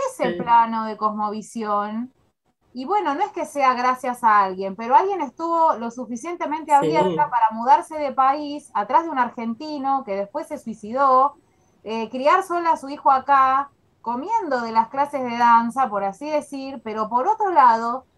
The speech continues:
Speaker 1: también diciendo, bueno, no sé, para algo, alguna función yo he tenido.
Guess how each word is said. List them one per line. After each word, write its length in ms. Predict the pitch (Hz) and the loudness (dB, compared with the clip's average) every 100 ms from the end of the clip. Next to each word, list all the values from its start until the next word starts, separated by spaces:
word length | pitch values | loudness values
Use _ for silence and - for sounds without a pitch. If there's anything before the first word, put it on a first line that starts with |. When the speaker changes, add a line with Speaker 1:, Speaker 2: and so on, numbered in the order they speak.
| _ | _
Speaker 1:
también 380 | - 240 262 302 | -6 -4 -4 -6
diciendo, 500 | 294 262 285 269 277 | -8 -8 -6 -4 -4
bueno, 300 | 294 269 240 | -2 -2 -2
no 120 | 240 247 | -6 -8
sé, 240 | - 262 | -6 -4
para 460 | - 220 226 247 311 | 2 4 8 8 8
algo, 240 | 339 311 | 6 0
alguna 440 | 247 254 330 320 | 0 -2 -4 -4
función 540 | - 247 226 - 302 - | -4 -8 -8 -6 -6 -4
yo 160 | - | -4
he 120 | 262 277 | -6 -4
tenido. 720 | 262 339 294 220 196 190 | -6 -6 -6 -4 -4 -6